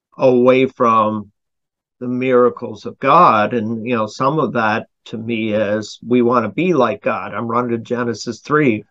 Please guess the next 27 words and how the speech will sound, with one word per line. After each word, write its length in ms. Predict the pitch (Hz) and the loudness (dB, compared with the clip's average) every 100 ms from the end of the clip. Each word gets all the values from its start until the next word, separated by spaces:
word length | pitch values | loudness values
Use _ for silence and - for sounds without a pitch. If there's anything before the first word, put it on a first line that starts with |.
| - | -16
It's, 200 | 113 - | -16 -10
it's 240 | 120 - | -10 -6
interesting 480 | 139 131 127 - 123 | -6 -4 -6 -6 -4
how 140 | 113 120 | -2 0
we're 100 | 117 | 0
doing 240 | 120 117 | 0 0
that 200 | 117 120 | -2 -4
dance 360 | 127 131 135 - | -4 -4 -8 -14
tonight 480 | - 120 110 117 | -10 -6 -4 -4
in 160 | 117 117 | -6 -8
the 80 | - | -12
creation 560 | - 123 135 135 - | -6 0 0 0 -6
event 420 | 113 123 120 117 131 | -6 0 0 0 -6
as 240 | 120 - | -8 -10
it 120 | 131 | -8
relates 420 | 127 120 120 117 | -2 0 0 -4
to 160 | - 127 | -6 -6
the 140 | 120 | -4
virgin 420 | 117 123 117 117 113 | 0 0 0 -6 -4
birth. 380 | 139 175 147 - _ - - _ _ _ _ - | 0 2 0 -6 _ -20 -20 _ _ _ _ -4
Um, 560 | 131 123 120 123 110 _ _ _ | 2 4 2 0 -10 _ _ _
but, 240 | 147 139 151 | 2 2 2
but 160 | 139 | 0
I 100 | 135 | 0
think 640 | 127 _ 143 165 165 - _ _ _ _ _ _ _ _ _ _ _ _ _ _ _ _ _ _ _ _ _ | 0 _ -4 -4 -6 -12 _ _ _ _ _ _ _ _ _ _ _ _ _ _ _ _ _ _ _ _ _
if 400 | 151 143 131 - | -2 2 2 0
we 680 | 123 127 143 143 135 127 | -6 -2 0 2 2 2